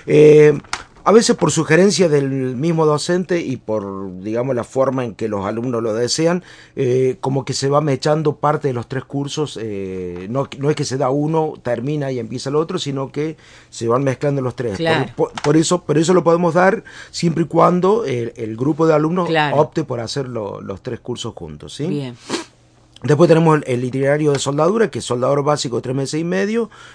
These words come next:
Speaker 1: y soldador de tres meses y medio. Y finalmente tenemos la formación profesional de carpintería de obra fina, que dura cinco meses.
Speaker 2: Ujú.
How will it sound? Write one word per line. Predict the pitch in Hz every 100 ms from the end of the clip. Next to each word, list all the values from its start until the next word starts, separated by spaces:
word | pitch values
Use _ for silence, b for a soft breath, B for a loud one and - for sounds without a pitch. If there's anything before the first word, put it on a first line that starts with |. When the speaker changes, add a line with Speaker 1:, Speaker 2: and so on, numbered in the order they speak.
| B
Speaker 1:
y | 127
soldador | - 139 127 127 143 156
de | 131
tres | 117 120
meses | 117 - 101
y |
medio. | 85 71 78 76 B B B
Y | -
finalmente | 160 175 196 196 185
tenemos | 170 175 180
la | 175 160
formación | 151 147 139 151
profesional | 147 135 147 170
de | 151
carpintería | - - - 127 131 147
de | 147
obra | 151 151
fina, | - 175 185
que | 185 123
dura | 127 151 165 -
cinco | - - 110 95
meses. | 92 73 - - - _
Speaker 2:
Ujú. | 165 151